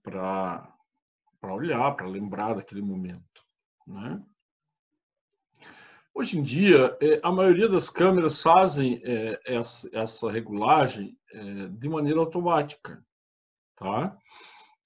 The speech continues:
É, todas as câmeras praticamente têm modo automático. E algumas não têm nem mais modo visu-, modo manual, pra,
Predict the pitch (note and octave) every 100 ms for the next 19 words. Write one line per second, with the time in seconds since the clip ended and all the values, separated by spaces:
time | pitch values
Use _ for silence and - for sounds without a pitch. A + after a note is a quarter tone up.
0 | _ _ - G2+ F#2 A#2 - - - -
1 | _ _ _ - G#3 F#3+ C#3+ - D#3 D3+
2 | C3 A#2+ - A#2 A2 - G#2+ B2 A#2+ -
3 | D3+ C3 B2+ A2 A2 G#2+ G2+ E2 - -
4 | _ _ _ - - - - - G3+ B3
5 | F#3 B3+ A#3 B3 B3+ C4 B3 C#4 C4 C4+
6 | G#3 G#3 A#3 A#3+ A#3 G#3 A#3+ D#3 D#3+ F#3+
7 | F#3+ A3 G3 G3 A#3+ G3 F3+ D#3+ - _
8 | G2+